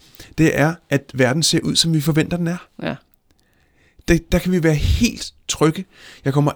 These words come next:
Speaker 1: ind, der er intet, der overrasker mig. Det er derfor, det er fedt at komme ind i et rum, jeg har været i før. Fordi, ah,
Speaker 2: Mm.
Speaker 1: der sker, altså, jeg, min hjerne producerer et billede af rummet, fordi min hjerne kan ikke se rummet.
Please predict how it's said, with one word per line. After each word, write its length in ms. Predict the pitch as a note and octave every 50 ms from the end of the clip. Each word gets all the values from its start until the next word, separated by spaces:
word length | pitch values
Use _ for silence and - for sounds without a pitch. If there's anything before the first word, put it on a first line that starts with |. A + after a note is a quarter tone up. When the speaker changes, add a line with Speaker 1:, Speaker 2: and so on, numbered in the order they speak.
| _ _
Speaker 1:
ind, 180 | G2+ - - - _ _ _ - _
der 140 | D#3+ C#3+ C#3 -
er 140 | - C#3+ - _ _ _ _ _ _ _
intet, 420 | F#3+ F3+ F3+ F#3 - G3+ G3+ F#3+ _ _ _ _
der 60 | D3+
overrasker 520 | - - - A#2+ C3+ D#3+ D#3 C3+ - - C3
mig. 80 | B2+ B2 _ - _ _ _ _ - - _ _
Det 120 | D#3 D#3+
er 40 | D#3+ _
derfor, 420 | - A3 - F#3 - - D#3+ E3
det 100 | E3 -
er 40 | F3
fedt 320 | - - - E3+ E3+ - -
at 80 | - -
komme 180 | - D#3 D3+ -
ind 140 | D3+ C#3+ -
i 40 | E3+
et 160 | D3+ D3 C3+
rum, 120 | B2 C#3 - _
jeg 100 | - D#3
har 80 | D#3
været 300 | C3 A#2+ A2+ A#2 B2+ D3+
i 80 | D#3+ -
før. 340 | D3+ - G#3+ G3+ - - _ _ _ _ _ _ _ - - - - - _
Fordi, 380 | - - D#3 D3+ F3+ - - _ _ _ _ _ _ _ _ _ _ _ _ _ -
ah, 200 | D3+ D3+ C#3+ C3 A#2+ G#2+ - - - - - - - - - -
Speaker 2:
Mm. 300 | G3+ F#3 F3+ F3 E3 D#3 D3+ D3+ D3+ - -
Speaker 1:
der 120 | - D3 - - _ _ -
sker, 300 | - - - F#3 F3 - - _ _ _ _
altså, 180 | - C3+ C3+ C#3+ -
jeg, 180 | - D#3+ D3+ D3 - _
min 220 | _ D3+ D3+ D3 C#3
hjerne 320 | C#3 C#3 D3+ F3 G#3+ A#3+ A#3 _ _ _
producerer 460 | - - B2+ A#2+ - - - - G2
et 100 | A2 A2 _
billede 280 | - C#3+ D3+ F3 F3+ D#3+
af 120 | C3+ A2+
rummet, 260 | C3+ F#3 - - B3 A#3+ _ _ _ _ _ _
fordi 300 | - - C3+ B2 B2 B2 -
min 140 | A#2 A2+ A2+
hjerne 220 | A2+ B2+ E3+ F#3+
kan 80 | - D#3
ikke 100 | D3+ -
se 180 | - - -
rummet. 300 | - - - - - A3+